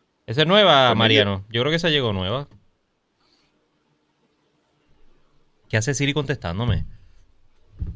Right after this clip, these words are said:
Speaker 1: Me dice ok.
Speaker 2: <laughs>
Speaker 1: Me dice
Speaker 2: Es
Speaker 1: ok.
Speaker 2: nueva,
Speaker 1: Yo le pregunto a
Speaker 2: Andrés.
Speaker 1: Mariano y Siri me contesta.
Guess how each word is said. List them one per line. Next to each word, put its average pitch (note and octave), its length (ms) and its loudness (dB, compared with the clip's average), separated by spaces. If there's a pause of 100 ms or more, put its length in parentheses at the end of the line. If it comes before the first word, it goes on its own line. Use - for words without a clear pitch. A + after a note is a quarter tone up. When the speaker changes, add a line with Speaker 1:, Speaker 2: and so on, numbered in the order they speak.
(480)
Speaker 1:
Me - 120 -6
dice C#3 140 4
ok. B2 100 -4
Speaker 2:
<laughs> - 920 -4
Speaker 1:
Me B2 100 -2
dice D3 160 4
Speaker 2:
Es C3+ 40 0 (180)
Speaker 1:
ok. - 40 4
Speaker 2:
nueva, C#3+ 500 2
Speaker 1:
Yo C#3 120 6
le - 100 8
pregunto F#3+ 280 6
a - 20 8
Speaker 2:
Andrés. F#3 60 6
Speaker 1:
Mariano G3 420 8
y F3 60 2
Siri F3 240 2
me F#3+ 100 2
contesta. D3 580 0